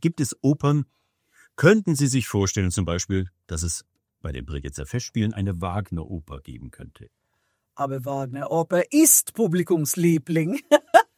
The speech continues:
Speaker 2: Also
Speaker 1: Aber
Speaker 2: ich
Speaker 1: einmal
Speaker 2: habe
Speaker 1: ist, ist
Speaker 2: große Vertrauen.
Speaker 1: aber schwere Kost.
Speaker 2: Mhm.
Speaker 1: Aber schwere Kost ist nicht so leicht wie Mozart, oder sehe ich das falsch?
Speaker 2: Na,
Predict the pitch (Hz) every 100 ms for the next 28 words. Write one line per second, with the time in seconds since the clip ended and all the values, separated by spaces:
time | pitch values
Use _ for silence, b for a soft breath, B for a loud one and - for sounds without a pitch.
0 | 349 - B B B - 220 113 92 277
1 | 104 104 190 127 - 123 254 302 - 240
2 | 214 208 226 196 190 101 - 104 90 85
3 | 110 78 - 226 277 _ b b b _
4 | - 104 98 - 110 120 104 - 123 98
5 | - - _ _ - 113 113 143 - 104
6 | 92 92 - 87 98 107 78 - 57 -
7 | - 78 69 69 - 76 - - - -
8 | _ -